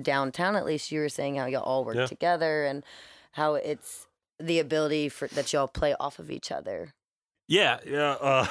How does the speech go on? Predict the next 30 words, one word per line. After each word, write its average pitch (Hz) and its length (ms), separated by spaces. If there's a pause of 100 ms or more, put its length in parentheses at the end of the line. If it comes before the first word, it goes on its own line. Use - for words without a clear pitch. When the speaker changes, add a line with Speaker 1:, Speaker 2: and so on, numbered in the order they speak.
(140)
Speaker 2:
<laughs> 143 600 (420)
the, 135 340
you 165 100
know, 135 120
n-, 135 140 (120)
n-, 143 160 (580)
not, 208 340
you're 196 100
not 170 120
gonna 165 120
like 143 200
everybody's 110 400
art 98 180
all 95 120
the 95 60
time. 87 340 (280)
Um, 101 380 (180)
but 117 300
the, 117 400
the 117 180
one 117 380
thing 117 380
that, 101 220 (640)
uh, 101 320 (1300)
kind 120 240
of 95 220
the 113 100
downtown 113 960 (680)
small 110 520
scale, 107 640